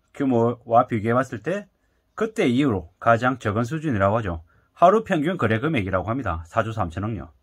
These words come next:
뭐 이런 걸 볼 때 한때는, 한때는 제일 많았던 게 십칠조 삼천억까지 올라갔다고 하고요. 그에 비하면 지금 사분의 일 수준이라고 하는데 그럼에도 불구하고 여전히 개미들의 투자는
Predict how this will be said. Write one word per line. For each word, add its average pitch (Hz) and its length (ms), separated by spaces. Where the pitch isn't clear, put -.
뭐 170 300
이런 226 200
걸 214 100
볼 110 140
때 110 360
한때는, 120 600
한때는 151 500
제일 165 240
많았던 147 400
게 127 100
십칠조 226 800
삼천억까지 139 640
올라갔다고 113 460
하고요. 113 360
그에 196 240
비하면 123 420
지금 147 280
사분의 151 360
일 151 80
수준이라고 117 560
하는데 110 580
그럼에도 190 440
불구하고 156 600
여전히 117 500
개미들의 135 640
투자는 139 520